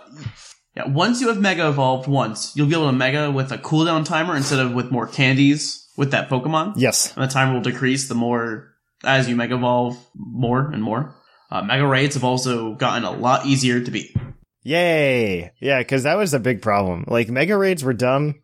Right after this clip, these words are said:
Speaker 2: and mega energy is dumb, and they got rid of both of those things. So, <laughs> I appreciate them for doing something good.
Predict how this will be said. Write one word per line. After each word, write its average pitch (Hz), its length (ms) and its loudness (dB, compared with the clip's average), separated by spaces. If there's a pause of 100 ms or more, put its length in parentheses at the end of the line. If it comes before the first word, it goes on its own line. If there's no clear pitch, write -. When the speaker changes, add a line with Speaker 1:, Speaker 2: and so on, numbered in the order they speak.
(360)
Speaker 2:
and 113 340 2
mega 131 240 0
energy 135 380 2
is 135 160 0
dumb, 143 460 0
and 110 220 2
they 107 120 2
got 117 220 2
rid 120 100 2
of 107 200 0
both 131 260 0
of 98 120 -2
those 95 280 0
things. 85 440 -6 (140)
So, 107 400 2 (140)
<laughs> - 120 -12
I 104 100 2
appreciate 107 760 0
them 95 220 2
for 95 140 -2
doing 104 340 2
something 101 420 0
good. 82 340 -2